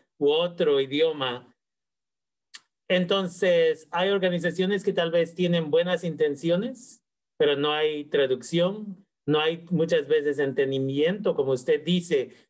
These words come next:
Si yo voy a una junta a buscar recursos porque quiero aprender cómo apoyar a mi hijo, a mi hija,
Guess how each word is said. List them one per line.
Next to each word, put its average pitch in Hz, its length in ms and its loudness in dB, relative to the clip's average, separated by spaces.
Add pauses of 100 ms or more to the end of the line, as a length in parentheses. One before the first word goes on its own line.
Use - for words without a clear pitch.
(100)
Si 156 180 -2
yo 185 140 2
voy 202 200 2
a 175 100 0
una 175 240 -2
junta 185 380 0
a 147 40 0
buscar 147 360 0
recursos 165 560 0
porque 135 460 -2
quiero 180 340 0
aprender 160 540 0
cómo 165 240 0
apoyar 151 400 0
a 147 100 -2
mi 131 140 -4
hijo, 160 360 0
a 131 60 0
mi 127 220 -4
hija, 151 400 -2